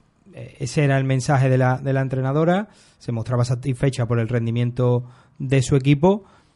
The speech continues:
pero evidentemente no es una alegría total, porque cuando hay este tipo de resultados, eh, pues no puedes estar contento, pero está claro que, mm, eso es algo que ya no, no se le,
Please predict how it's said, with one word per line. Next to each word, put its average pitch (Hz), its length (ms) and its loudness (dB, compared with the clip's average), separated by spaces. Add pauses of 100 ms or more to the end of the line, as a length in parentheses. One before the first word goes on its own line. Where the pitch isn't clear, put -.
(180)
pero 117 300 2
evidentemente 110 680 -2
no 120 120 -4
es 110 100 -8
una 113 200 -4
alegría 110 800 -4
total, 123 460 -4
porque 117 520 -14
cuando 117 280 -14
hay 117 120 -6
este 117 180 -8
tipo 120 220 -6
de 117 80 -2
resultados, 123 680 -4 (480)
eh, 110 360 -10
pues 110 160 -10
no 123 140 -4
puedes 117 240 -2
estar 110 400 -4 (260)
contento, 127 460 -2
pero 120 260 0 (300)
está 123 240 0
claro 143 340 4
que, 120 380 -2 (460)
mm, 131 220 -10 (120)
eso 143 260 -2
es 147 120 2
algo 156 240 2
que 147 140 0
ya 143 140 2
no, 147 580 -2
no 143 240 -4
se 143 200 -4
le, 135 540 -2